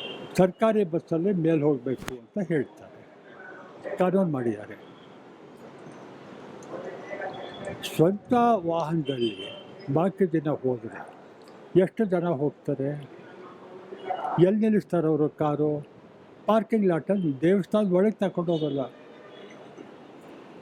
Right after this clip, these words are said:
ಬೆಟ್ಟದಲ್ಲಿ ವಾಸ ಮಾಡೋರು ಬಿಟ್ರೆ ಅಥವಾ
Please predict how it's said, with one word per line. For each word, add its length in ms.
ಬೆಟ್ಟದಲ್ಲಿ 460
ವಾಸ 280
ಮಾಡೋರು 340
ಬಿಟ್ರೆ 520
ಅಥವಾ 220